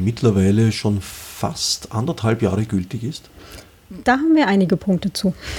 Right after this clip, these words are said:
Speaker 2: <laughs> Ähm, auch wenn's, äh, gerade in Österreich immer, ähm, schwierig ist mit dem Thema, weil's ja halt auch, äh, nur sehr begrenzt geahndet wird, sagen wir's mal so, dank lokaler Gesetzgebung,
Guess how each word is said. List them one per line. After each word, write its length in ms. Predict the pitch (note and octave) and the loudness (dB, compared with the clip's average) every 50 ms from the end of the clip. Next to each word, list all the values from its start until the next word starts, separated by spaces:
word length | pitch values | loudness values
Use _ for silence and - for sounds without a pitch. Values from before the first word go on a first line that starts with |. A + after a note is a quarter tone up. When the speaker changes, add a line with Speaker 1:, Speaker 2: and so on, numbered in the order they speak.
| - - - - | -8 -6 -2 -2
Speaker 2:
<laughs> 280 | A3+ - - - C4 - - - B2 - - - - - - - - - - - - - - | -2 -2 0 -4 -4 -4 -4 -10 -12 -12 -12 -18 -16 -16 -14 -16 -14 -14 -16 -16 -18 -12 -4
Ähm, 760 | - A3 G#3 G3+ G3+ G3 G3 G3 G3 F#3+ F#3+ G3 A3+ A#3+ A#3 _ _ _ - - - - | 2 4 4 6 6 6 6 4 4 4 2 0 -2 -4 -8 _ _ _ -20 -20 -12 -2
auch 280 | - - A3+ A#3 - A#3 | 0 2 2 2 2 2
wenn's, 420 | A3+ A3+ A#3 A3+ A3 - - - | 4 4 4 2 0 -2 -6 -4
äh, 320 | A#3 G#3+ G3+ G3 F#3+ F#3+ G3 | 0 2 2 4 2 2 0
gerade 340 | G3+ F#3+ F#3+ F#3+ A3 A#3 A3 | -2 -2 0 0 2 2 2
in 140 | G3 F#3+ | 0 0
Österreich 500 | - G#3 A#3+ - - G#3 G3+ G3 G3 G3+ | 0 0 -2 0 -2 0 0 0 0 0
immer, 460 | - - A3 G#3+ G#3 G#3 G#3 G#3 G3+ - - G#3 G3 F#3+ F#3+ G3 | 0 0 0 2 2 2 0 0 -2 -2 -2 -2 0 0 0 0
ähm, 180 | G3 F#3+ F#3 F#3 - _ _ _ _ _ _ _ - | 0 0 -2 -4 -8 _ _ _ _ _ _ _ -12
schwierig 540 | - - - F#3 A3+ C#4 D4 - C#4+ B3+ - | -8 -4 2 4 4 4 6 4 2 0 2
ist 200 | B3 C4 B3+ - | 0 0 2 2
mit 160 | B3+ B3+ - | 0 0 2
dem 160 | B3 A#3 A3+ | 0 0 0
Thema, 420 | - - A3+ A3+ A3+ A3 G#3+ G#3 | 0 0 0 2 2 2 2 0
weil's 260 | F#3+ F#3 F#3+ G3+ - - | 0 0 0 -2 -2 -2
ja 120 | G3+ F#3+ | -2 0
halt 220 | F#3+ F#3+ F#3 - | 0 -2 -2 -2
auch, 320 | - - F#3+ F#3 F#3+ - - | -2 -2 -2 -2 -4 -6 -10
äh, 340 | - G#3+ G3+ F#3+ F#3+ F#3+ F#3+ | -6 -4 -2 0 0 0 0
nur 260 | G3 G3 G3 G3 G3 F3+ | 2 2 2 2 2 0
sehr 300 | D#3+ G3 F#3+ F#3 F#3+ F#3+ - _ _ _ _ _ _ - | 0 0 0 0 0 -4 -6 _ _ _ _ _ _ -6
begrenzt 760 | - G#3+ - - F#3+ - A3 A3 B3+ C4 C4 - - - - - | -6 -4 -4 -4 -4 0 2 4 4 4 2 0 -6 -12 -4 -2
geahndet 720 | A3 F#3+ - F#3 F#3+ A3+ C#4 D4 C#4 C#4+ C4+ - - - | -2 0 0 0 2 4 4 4 4 4 0 -4 -2 2
wird, 280 | B3 C4 C4+ C4 - - _ _ _ _ _ | 2 2 2 2 -2 -12 _ _ _ _ _
sagen 200 | - - G3+ G#3+ | -6 -4 -2 0
wir's 180 | A#3 A3+ A3 - | 0 0 0 0
mal 140 | A3 G#3 G3+ | 0 2 2
so, 340 | F#3 G3+ A3 B3 C#4+ D#4+ - - _ - | 4 4 4 4 4 2 0 -6 _ -4
dank 280 | - G#3+ A3 A#3+ - - | -2 -2 -2 -2 -2 -2
lokaler 440 | A#3 A3+ - - A3+ A3 A#3 A#3 | -4 -4 -2 -2 -2 0 0 0
Gesetzgebung, 800 | A3 A3+ G#3+ G#3+ A3 G#3+ - - - - A3 G#3+ A3 G#3+ A3 G#3 | 0 0 0 0 -2 -4 -4 -6 -2 0 2 4 4 2 2 -2